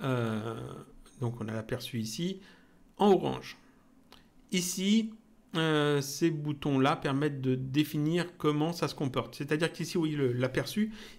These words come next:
Ici, les, les coins sont carrés. Parce que c'est ça qui est sélectionné. Oui, c'est ça.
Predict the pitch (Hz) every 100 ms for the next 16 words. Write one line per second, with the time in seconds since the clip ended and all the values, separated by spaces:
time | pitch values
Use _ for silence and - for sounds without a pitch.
0 | - 175 - 208 208 202 190 180 160 160
1 | 147 151 175 - 214 214 160 - 180 175
2 | 175 - - _ _ - _ - - -
3 | - 131 135 127 196 180 156 131 - 143
4 | 131 131 - - - 131 120 123 131 151
5 | 185 190 190 139 117 117 - 170